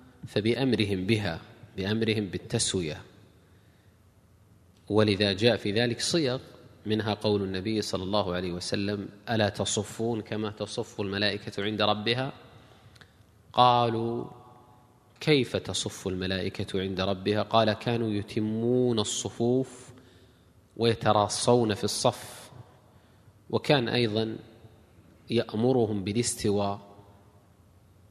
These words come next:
عند الاصطفاف للصلاة. وضابط التسوية يا إخوة هو ما يكون بالمنكب والكعب،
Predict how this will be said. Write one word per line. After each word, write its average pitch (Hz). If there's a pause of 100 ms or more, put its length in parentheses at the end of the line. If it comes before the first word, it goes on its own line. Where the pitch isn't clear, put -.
(800)
عند 107 (2250)
الاصطفاف 113
للصلاة. 107 (240)
وضابط 139
التسوية 104 (1200)
يا 104
إخوة 107 (140)
هو 117
ما 113
يكون 120 (1040)
بالمنكب 113
والكعب، 101